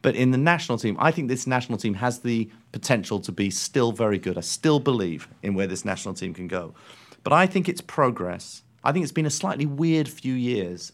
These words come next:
in American media circles around this team. And I've said it before on the podcast. I find the American media so up the arse of <laughs> this team. Sorry, I don't know a more elegant way to say this, of this team and the players.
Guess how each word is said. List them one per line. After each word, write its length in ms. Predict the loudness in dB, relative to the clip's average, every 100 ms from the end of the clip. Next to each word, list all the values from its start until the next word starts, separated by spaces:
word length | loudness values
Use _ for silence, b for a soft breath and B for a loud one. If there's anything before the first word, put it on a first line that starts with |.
| _
in 160 | -6
American 580 | -4 0 0 0 -4 -4
media 340 | -2 -2 -2 -4
circles 540 | -6 -10 -10 -14 -12 -8
around 260 | -4 -2
this 160 | -4 -6
team. 400 | -8 -8 -10 -14 b b
And 80 | -8
I've 80 | -4
said 160 | -4
it 80 | -4
before 180 | -4 -2
on 80 | -2
the 80 |
podcast. 480 | -2 -4 -2 -6 -6 -6
I 140 | -4
find 280 | -2 0 0
the 60 | 0
American 480 | 0 0 -2 -2 -2
media 400 | 0 -2 -4 -8 B B B
so 680 | -6 -4 4 6 6 4 -2 B B _ _
up 220 | 2 2
the 160 | 2 4
arse 520 | 6 4 2 -8 -12 _
of 140 | -6 -6
<laughs> 40 |
this 200 | -6 -8
team. 240 | -4 -4 0
Sorry, 160 | 0
I 40 | 2
don't 140 | 2
know 120 | 4
a 20 |
more 180 | 4 2
elegant 380 | 2 2 2 0
way 100 | 0
to 100 | 0
say 220 | -2 -2 -2
this, 220 | -4 -8 B B B
of 140 | 0
this 160 | 0 -2
team 240 | 0 2
and 100 | 2
the 60 | 0
players. 680 | 0 2 2 0 -6 -10